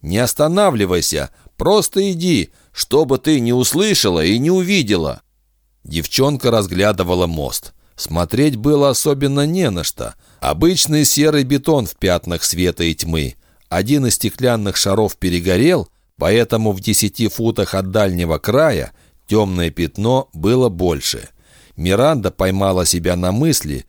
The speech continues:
что если Барматун действительно существует, самое подходящее место для нападения как раз там. Долгий путь от Форт Уорта с двумя пересадками в Эйбелине и Одессе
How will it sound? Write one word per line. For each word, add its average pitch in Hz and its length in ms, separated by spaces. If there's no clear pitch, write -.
что - 220
если 92 360
Барматун 95 680
действительно 98 680
существует, 80 920
самое 127 540
подходящее 101 880
место 110 420
для 87 200
нападения 82 800
как 76 260
раз 107 320
там. 78 420
Долгий 127 520
путь 139 360
от 80 140
Форт 92 380
Уорта 92 500
с 69 80
двумя 95 420
пересадками 120 1000
в 76 180
Эйбелине 117 680
и 92 220
Одессе 107 760